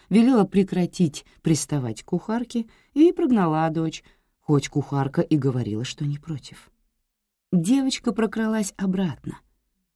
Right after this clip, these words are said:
и увидела, как мама и кухарка шепчутся, соприкоснувшись лбами. Они обе выглядели расстроенными. Она и не знала, что взрослые могут так расстраиваться.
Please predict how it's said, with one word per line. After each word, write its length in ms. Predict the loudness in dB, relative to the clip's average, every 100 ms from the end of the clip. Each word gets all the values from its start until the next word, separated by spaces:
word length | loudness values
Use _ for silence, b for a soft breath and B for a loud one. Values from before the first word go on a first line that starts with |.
| _ -2
и 120 | 0
увидела, 500 | 0 2 2 2 -2
как 240 | -4 -4
мама 460 | -2 0 2 0 -2
и 60 | -6
кухарка 580 | -6 -6 -2 -4 -4 -8
шепчутся, 800 | -8 -6 -6 -8 -14 -12 -16 -16 _ _ -8
соприкоснувшись 1000 | -4 -2 -2 -4 -4 -4 -4 -4 -6 -6
лбами. 520 | -6 -6 -8 -12 -20 _ _ _ _ _ _ _ _ _ _ _ _ _ -2
Они 220 | 4 4
обе 280 | 4 2 0
выглядели 540 | 0 0 0 0 0
расстроенными. 920 | 0 -2 -8 -8 -6 -6 -8 -12 -16 _ _ _ _ _ _ _ _ _ _ 2
Она 200 | 4 6
и 40 |
не 160 | 6 4
знала, 440 | 4 2 2 0
что 200 | -2 -4
взрослые 560 | -2 0 0 -2 0 0
могут 400 | 2 2 0 -6 b b b _
так 320 | -8 -6 -4 -6
расстраиваться. 880 | -6 -8 -8 -8 -10 -14 -12 -12